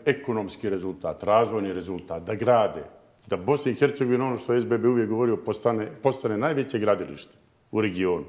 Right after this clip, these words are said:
Ja vjerujem da to ti momci, odnosno ljudi, hoće i da ćemo to napraviti, jer ovom narodu,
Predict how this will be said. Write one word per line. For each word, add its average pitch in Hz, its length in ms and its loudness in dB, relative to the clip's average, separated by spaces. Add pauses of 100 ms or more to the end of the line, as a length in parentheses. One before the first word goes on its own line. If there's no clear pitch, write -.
(320)
Ja 101 200 4
vjerujem 131 420 4
da 117 80 0
to 113 460 0
ti 110 140 0
momci, 104 400 -2
odnosno 90 340 -6
ljudi, 92 280 -2
hoće 139 460 -2
i 139 140 -2
da 120 120 -2
ćemo 120 240 -4
to 113 280 0 (340)
napraviti, 131 500 2
jer 127 100 4
ovom 143 200 4
narodu, 131 420 2